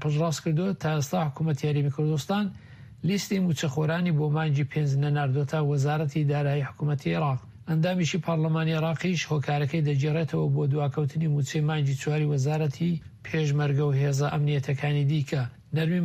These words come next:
معروف ئەندامی لێژنەی دارایی لە پەرلەمانی عێراق دەڵێ بەهۆی تەواو نەبوونی وردبینی لە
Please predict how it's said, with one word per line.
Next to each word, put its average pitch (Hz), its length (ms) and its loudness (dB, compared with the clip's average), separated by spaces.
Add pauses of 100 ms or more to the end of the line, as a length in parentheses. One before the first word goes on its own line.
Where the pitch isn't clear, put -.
معروف 165 340 0
ئەندامی 165 440 2
لێژنەی 156 420 0
دارایی 156 360 0
لە 151 120 0
پەرلەمانی 147 600 0
عێراق 143 280 0
دەڵێ 160 220 0 (260)
بەهۆی 170 360 0
تەواو 160 280 0
نەبوونی 170 380 2
وردبینی 156 520 2
لە 151 60 2